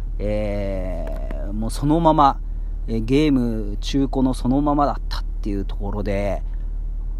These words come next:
あ、どうしようと思ってですね、パパサンタは機転を利かせてですね、「サンタさんはやっ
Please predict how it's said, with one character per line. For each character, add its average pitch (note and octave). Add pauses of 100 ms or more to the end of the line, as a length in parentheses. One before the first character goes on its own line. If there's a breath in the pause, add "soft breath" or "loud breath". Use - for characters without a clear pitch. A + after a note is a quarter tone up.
(120)
あ、 -
ど C3+
う E3+
し -
よ -
う -
と A#2+
思 G#2+
っ -
て -
で G2
す -
ね、 E3
パ B2
パ B2
サ A#2+
ン A#2
タ G#2+
は G#2+
機 -
転 A2
を G#2
利 -
か A2
せ -
て A#2+
で G2+
す -
ね、 A#2+ (680 loud breath)
「サ G2+
ン G2+
タ G2
さ G#2
ん G#2
は G#2
や G#2
っ -